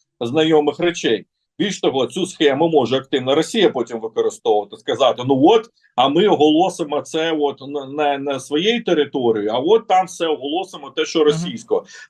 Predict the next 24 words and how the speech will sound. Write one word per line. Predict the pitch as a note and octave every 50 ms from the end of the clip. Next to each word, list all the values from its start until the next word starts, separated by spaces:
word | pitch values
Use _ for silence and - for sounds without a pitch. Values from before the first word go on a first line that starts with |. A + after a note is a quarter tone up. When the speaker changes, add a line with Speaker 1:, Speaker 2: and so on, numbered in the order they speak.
| _ _
Speaker 1:
Тому | - F3+ G3 A3+ C4+ C#4 C4+ C4+ B3
на | A#3+ A#3
цю | A3+ - A#3+
туфту | A#3 - A#3 A#3 - B3+ B3
не | A#3 A#3
можна, | A3+ A3+ A3 A3 F#3+ G#3
і | G#3 A3 G#3+ G#3+ - - - _ -
не | F3+
слід | G3 - C4+ C#4 - -
соромитись, | - C#4 B3 C#4 C4+ A3+ F3 A3 - - C3 C3
ми | F#3 G3+
не | G#3+ A3
сто | A3 - A#3 A3+
доларів, | A3 A#3 A3+ G#3+ G#3+ G3 F3+
щоб | - - F#3+
всім | - - G#3 F#3+
подобатись, | F#3 G3 F#3 E3+ E3 E3+ B2+ G#2 G#2 F#2+ - - F2+ - -
так? | - C3+ C3+ D#3 F3 E3+ _ -
І... | D#3 D3 D3 D3+ D3+ D3+ D3+ D3+ D#3 D3+
і | D3+
повинні | - F3 F3 A#3 A#3 G#3 G#3+
розуміти | G#3 F#3+ E3+ D#3 F3+ F#3 G3+ G3+ G3 F3
свій | - - D#3+ D#3+
інтерес. | E3 E3 E3 - D3 A#2 F#2+ F2 - -